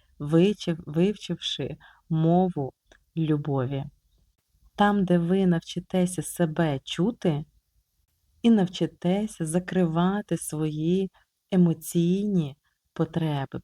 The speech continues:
перестанете бути емоційною голодною, навчитеся наповнювати себе. Запрошую вас, е, е,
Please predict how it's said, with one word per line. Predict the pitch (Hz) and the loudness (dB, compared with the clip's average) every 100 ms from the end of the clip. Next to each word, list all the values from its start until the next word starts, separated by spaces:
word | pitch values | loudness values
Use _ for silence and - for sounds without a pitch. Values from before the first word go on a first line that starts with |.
| - | 0
перестанете | 233 214 - - 180 151 143 139 - | 0 0 -4 -4 -2 -2 -4 -8 -10
бути | 143 151 180 247 - 180 | -8 -2 -2 -2 -2 -2
емоційною | 156 156 156 - 175 175 165 156 | 0 -2 -6 0 2 2 2 -2
голодною, | 156 160 160 160 151 - 147 143 139 135 127 - - _ - | -2 -2 -2 -2 -2 -4 -6 -6 -6 -6 -8 -12 -20 _ -2
навчитеся | 175 - 175 196 202 190 175 | -2 -2 -4 -2 -2 0 0
наповнювати | 175 208 202 - 190 196 180 170 160 156 147 - 170 185 180 - _ | 2 0 -4 -2 2 2 2 0 0 -4 -8 -4 0 0 -2 -10 _
себе. | - - 151 135 143 131 143 _ _ _ _ - _ _ _ - | -14 -6 -4 -4 -4 -4 -8 _ _ _ _ -20 _ _ _ -2
Запрошую | 214 214 214 185 - - 147 | 0 2 2 2 0 -4 -2
вас, | 156 196 269 - - | 0 -2 -4 -10 -4
е, | 165 | -2
е, | 156 147 | 0 -2